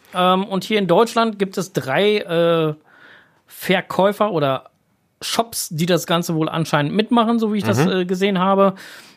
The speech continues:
Speaker 1: Zumindest drei, von denen ich es weiß. Äh, das ist einmal, äh, Adventure Caching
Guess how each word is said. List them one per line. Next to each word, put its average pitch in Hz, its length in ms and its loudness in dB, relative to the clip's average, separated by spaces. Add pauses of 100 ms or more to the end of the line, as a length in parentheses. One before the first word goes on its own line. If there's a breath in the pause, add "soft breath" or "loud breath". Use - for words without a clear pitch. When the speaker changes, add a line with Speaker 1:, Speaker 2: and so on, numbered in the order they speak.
Speaker 1:
Zumindest 165 420 2
drei, 156 160 4
von 160 180 0
denen 147 220 2
ich 175 160 2
es 139 160 -2
weiß. 170 520 0
Äh, 185 160 0
das 180 160 -4
ist 180 100 -8
einmal, 165 840 0 (260)
äh, 147 60 -2
Adventure 196 380 0
Caching 240 480 0